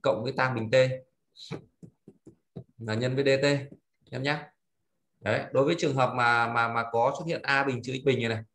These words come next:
Đấy, đối với trường hợp xuất hiện A bình trừ x bình này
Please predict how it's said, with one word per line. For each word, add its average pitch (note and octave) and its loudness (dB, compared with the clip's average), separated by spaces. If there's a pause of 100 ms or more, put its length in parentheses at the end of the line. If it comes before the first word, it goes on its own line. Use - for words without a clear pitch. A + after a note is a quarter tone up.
(560)
Đấy, A#2 -2 (120)
đối A#2+ 2
với C#3 -2
trường C3 0
hợp A#2+ 2
xuất E3+ -2
hiện D#3 2
A C3 2
bình B2 0
trừ A#2+ -4
x - -4
bình A#2 0
này G#2+ -2